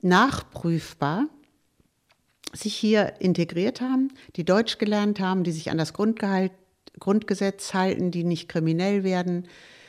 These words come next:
äh, die arbeiten oder eben diese Ausbildung machen, dass man die aus dem ganzen Asylverfahren, was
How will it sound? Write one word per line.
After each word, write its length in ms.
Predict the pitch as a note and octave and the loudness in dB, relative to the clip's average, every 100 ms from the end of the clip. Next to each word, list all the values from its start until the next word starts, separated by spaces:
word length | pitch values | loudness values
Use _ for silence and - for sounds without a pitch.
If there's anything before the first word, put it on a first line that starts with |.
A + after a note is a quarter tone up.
| - - - | -20 -20 -4
äh, 180 | F3+ | -2
die 260 | E3+ E3+ D#3+ | -2 -2 0
arbeiten 640 | E3 G3+ G#3 G3+ G3+ F#3+ - | 2 2 2 0 0 -2 -2
oder 460 | E3+ F#3+ F#3+ - | 0 2 2 0
eben 200 | D#3+ D#3 | -2 -2
diese 220 | D3 - | -4 -2
Ausbildung 400 | - A3 G3+ G3 | -2 -2 -2 -2
machen, 380 | F#3+ F#3 F#3 F#3 - - - - | -2 -4 -4 -6 -8 -20 -20 -8
dass 180 | F3+ | -4
man 140 | F#3+ F3+ | 0 0
die 120 | G3 | 0
aus 140 | F3+ | -2
dem 140 | F3+ F3 | -2 -2
ganzen 280 | F#3+ - - | -2 -2 -2
Asylverfahren, 760 | D#3 F3 A#3+ G#3+ - F3+ F3+ | 0 0 0 -2 -2 -2 0
was 240 | D#3+ D#3 | -2 -4